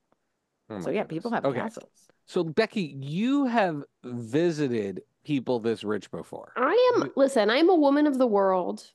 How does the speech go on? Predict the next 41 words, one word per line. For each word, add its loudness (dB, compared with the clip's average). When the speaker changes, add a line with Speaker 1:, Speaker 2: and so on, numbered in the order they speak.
Speaker 3:
I 0
have 0
friends 2
in 6
all 4
sorts 0
of -4
places. -4
Speaker 1:
I 2
know, 0
all 2
sorts -2
of -6
places. -4
You've 2
Speaker 3:
All 4
Speaker 1:
got 6
a 0
Speaker 3:
sorts 4
of 2
Speaker 1:
van 2
friend. 2
Speaker 3:
places. -6
Speaker 1:
You've -4
got 4
a 2
friend 0
who 2
lives 2
in 2
a 0
van 0
in 0
your 2
driveway. 0
Speaker 3:
Mm-hmm. 0
Speaker 1:
And 2
you 0
have -2
castle 0
friends. -12